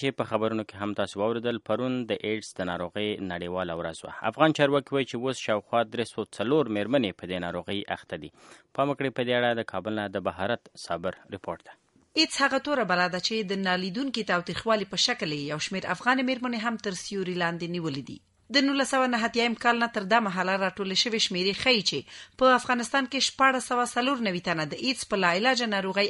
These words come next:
Speaker 2: اخته دي او درې سوه څلور تنه یې مېرمنې دي. دیارلس سوه اووه ویشت تنه نارینه او شپږ دېرش تنه تر پنځلسو کالو کم عمره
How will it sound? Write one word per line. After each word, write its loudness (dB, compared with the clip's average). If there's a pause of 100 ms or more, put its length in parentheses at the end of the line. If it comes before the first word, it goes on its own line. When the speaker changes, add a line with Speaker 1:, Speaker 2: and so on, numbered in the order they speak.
Speaker 2:
اخته -6
دي -6 (520)
او 6 (360)
درې 4
سوه -2
څلور 2
تنه 0
یې -2
مېرمنې -2
دي. -8 (400)
دیارلس 6
سوه 4
اووه 2
ویشت 2
تنه 0
نارینه 6 (140)
او 6 (300)
شپږ 6 (100)
دېرش 0
تنه 2
تر -4
پنځلسو 0
کالو 4 (400)
کم 4
عمره 4